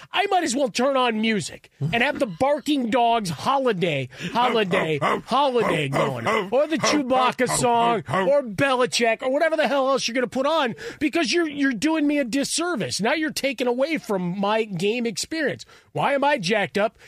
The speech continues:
if these two guys that are cashing six-figure checks each week to, to cover this game, they don't give a damn, right? You're part of the product.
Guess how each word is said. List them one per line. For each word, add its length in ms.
if 120
these 220
two 160
guys 360
that 120
are 100
cashing 600
six-figure 680
checks 440
each 260
week 380
to, 180
to 220
cover 360
this 180
game, 260
they 100
don't 200
give 160
a 60
damn, 400
right? 200
You're 220
part 240
of 80
the 80
product. 340